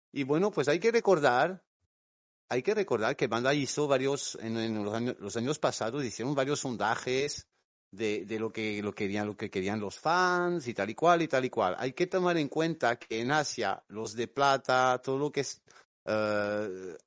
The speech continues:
antes de Hades no es muy conocido, o sea, no son muy populares. Hasta en China hay gente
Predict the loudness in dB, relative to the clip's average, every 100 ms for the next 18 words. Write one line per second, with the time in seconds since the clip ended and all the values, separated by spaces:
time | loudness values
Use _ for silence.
0 | -2 -2 2 0 2 2 2 2 0 0
1 | 0 0 0 0 0 0 0 0 -2 -6
2 | -6 -6 -6 -8 -8 -6 -6 -4 -6 -8
3 | -8 -2 0 2 2 2 -2 -10 -6 0
4 | 0 4 4 4 0 -2 -2 2 2 2
5 | 0 -2